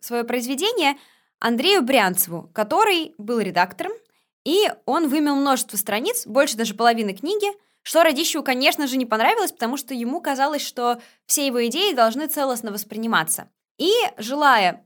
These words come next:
сохранить как раз-таки книгу в целостности, Радищев идёт на следующие меры. Он организовывает дома типографию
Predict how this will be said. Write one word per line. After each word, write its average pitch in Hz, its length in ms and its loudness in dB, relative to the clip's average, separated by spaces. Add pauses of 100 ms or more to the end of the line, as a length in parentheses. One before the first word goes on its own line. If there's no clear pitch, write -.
(120)
сохранить 254 600 -4
как 196 180 -8
раз-таки 185 420 -4
книгу 226 260 -4
в - 60 -10
целостности, 392 560 -2
Радищев 294 520 -4
идёт 254 400 -4
на 226 300 -2
следующие 240 680 -4
меры. 214 340 -4 (200)
Он 440 200 6
организовывает 254 720 0
дома 269 200 2
типографию 254 720 0